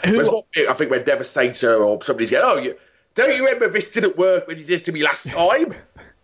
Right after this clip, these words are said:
Speaker 1: <laughs>
Speaker 2: Two pages ago, remember that time?
Speaker 1: <laughs> Um,
Speaker 2: When the characters are pointing that out, that's, that's a problem.
Speaker 1: It's a bit of a sigh from the writing team. Uh, yeah, if it wasn't called Combiner Wars, they wouldn't be forced to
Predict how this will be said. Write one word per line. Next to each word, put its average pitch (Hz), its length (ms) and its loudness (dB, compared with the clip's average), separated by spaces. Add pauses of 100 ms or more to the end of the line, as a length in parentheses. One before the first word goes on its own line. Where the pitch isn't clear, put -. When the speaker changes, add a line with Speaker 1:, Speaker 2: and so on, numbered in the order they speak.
(160)
Speaker 1:
<laughs> 285 340 0
Speaker 2:
Two 226 200 0
pages 180 560 -4
ago, 180 300 2
remember 339 260 -2
that 302 180 2
time? 294 880 0
Speaker 1:
<laughs> - 20 -20 (140)
Um, 247 180 4
Speaker 2:
When 254 100 2 (120)
the - 80 -20
characters 247 400 0
are 139 40 -8
pointing 135 360 0
that 120 160 2
out, 104 400 0
that's, - 340 -2 (100)
that's - 220 -4
a 165 60 -10
problem. 147 640 -2 (200)
Speaker 1:
It's 190 140 -4
a - 20 0
bit 214 120 2
of 180 40 0
a 180 60 2
sigh 143 640 4
from 139 160 0
the 135 100 2
writing 127 320 2
team. 123 460 2
Uh, 233 240 4
yeah, 277 280 4
if 233 140 2
it 214 80 2
wasn't 277 320 2
called 240 220 2
Combiner 202 320 2
Wars, 143 220 4
they 165 80 2
wouldn't 180 360 2
be 160 360 4
forced - 600 0
to 151 360 2